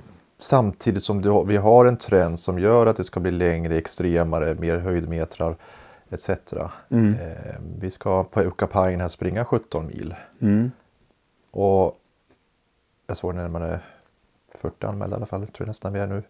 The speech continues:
Speaker 1: på,
Speaker 2: Ja,
Speaker 1: på den
Speaker 2: ja.
Speaker 1: sträckan.
Speaker 2: Ja.
Speaker 1: Eh, vad kommer priset vara?
Speaker 2: Ja.
Speaker 1: Det, det är min fråga,
Speaker 2: Ja.
Speaker 1: faktiskt.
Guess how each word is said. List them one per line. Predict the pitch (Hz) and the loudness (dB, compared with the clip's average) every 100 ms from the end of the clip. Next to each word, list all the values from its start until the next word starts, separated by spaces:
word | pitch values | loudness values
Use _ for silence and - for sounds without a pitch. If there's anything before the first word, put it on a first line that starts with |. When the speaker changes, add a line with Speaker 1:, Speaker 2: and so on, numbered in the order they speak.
| _ | _
Speaker 1:
på, | 107 | -4
Speaker 2:
Ja, | 110 104 92 - | 2 2 2 -4
Speaker 1:
på | - | -4
den | 98 | -2
Speaker 2:
ja. | 98 | 0
Speaker 1:
sträckan. | 104 104 - 90 123 | -2 -4 -8 -8 -4
Speaker 2:
Ja. | 113 98 95 - _ _ _ _ | 0 2 0 -8 _ _ _ _
Speaker 1:
Eh, | 101 92 90 87 85 _ _ _ | -8 -6 -6 -8 -14 _ _ _
vad | - 73 65 101 | -16 -12 -2 -2
kommer | 110 107 | 0 -2
priset | 104 - 107 | -2 -4 -2
vara? | 110 92 95 - _ _ | -2 0 -4 -8 _ _
Speaker 2:
Ja. | 123 101 90 - | 4 4 2 -2
Speaker 1:
Det, | 110 82 78 | 0 0 0
det | 110 | 0
är | 104 | 0
min | 170 | 0
fråga, | 160 120 120 - _ | 2 2 2 -2 _
Speaker 2:
Ja. | 131 | 4
Speaker 1:
faktiskt. | 107 87 90 - | 4 4 -2 -12